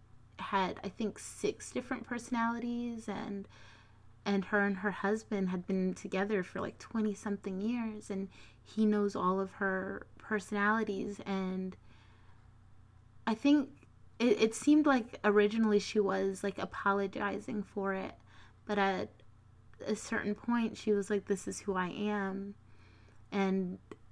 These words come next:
and then regulating, um, you know, how not to, to hurt herself or other people, knowing that that's, all of that is who she is, and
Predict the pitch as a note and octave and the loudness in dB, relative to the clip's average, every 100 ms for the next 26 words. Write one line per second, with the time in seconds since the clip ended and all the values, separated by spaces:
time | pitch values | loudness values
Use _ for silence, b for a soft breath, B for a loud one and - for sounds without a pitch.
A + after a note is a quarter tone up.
0 | - - - - - - - G#3 G3 F#3+ | -20 -20 -20 -20 -20 -20 -6 0 2 4
1 | F#3 F#3 F#3 G3+ A3 G#3 F3+ F#3 - G#3+ | 2 0 2 4 4 4 2 0 -2 -6
2 | G#3+ G#3 G3 - F#3 F3 F3+ G3 - - | -6 -6 -8 -4 -2 -2 -4 -10 -12 -20
3 | - G3+ F3+ E3 - F#3+ G3 F#3 F#3+ F3 | -8 -2 -2 -2 -6 -2 2 2 2 0
4 | - - F#3+ F#3 - F#3+ F#3 F3+ - F3 | -4 -4 -4 -4 -6 -4 -2 -4 -4 -4
5 | - E3+ - - - - - A3+ F3+ G3+ | -4 -4 -2 -4 -4 -6 -4 -2 -2 -4
6 | F#3 - B B B B - - G#3+ A#3+ | -4 -10 B B B B -20 -2 6 6
7 | G3 E3+ F3+ E3+ D#3+ D#3+ - - - - | 6 2 -2 -2 -4 -10 -12 -14 -14 -18
8 | - - - - - F#3 F#3 F3 - F#3 | -20 -20 -20 -20 -2 2 2 0 -6 -10
9 | - - G3+ F3+ - E3+ - F#3+ G#3 G#3 | -10 -4 -4 -2 -2 -2 -2 2 4 4
10 | F#3 - - - F#3 E3+ E3 G3 F#3+ | 2 -4 -8 -4 0 0 -2 -6 -10